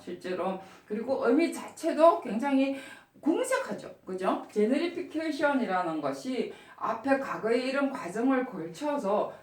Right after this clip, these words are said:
지금 현대까지 걸치는 과정이 전부 다 도심의 재부흥으로서 이런 단어를 우리가 제너리피케이션의 개념, 정말해서 제너리피케이션 이념이라고 볼 수가 있겠죠.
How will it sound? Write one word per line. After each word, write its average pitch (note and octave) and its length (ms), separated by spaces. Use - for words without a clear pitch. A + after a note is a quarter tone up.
지금 C4 400
현대까지 D4+ 1080
걸치는 A#3+ 800
과정이 G3+ 800
전부 E3+ 340
다 G#3 180
도심의 F#3+ 540
재부흥으로서 F3+ 1040
이런 F#3+ 240
단어를 F3+ 520
우리가 - 440
제너리피케이션의 C4+ 1700
개념, E3 440
정말해서 E3+ 640
제너리피케이션 A3+ 1000
이념이라고 G#3+ 720
볼 F#3+ 160
수가 - 280
있겠죠. B2 420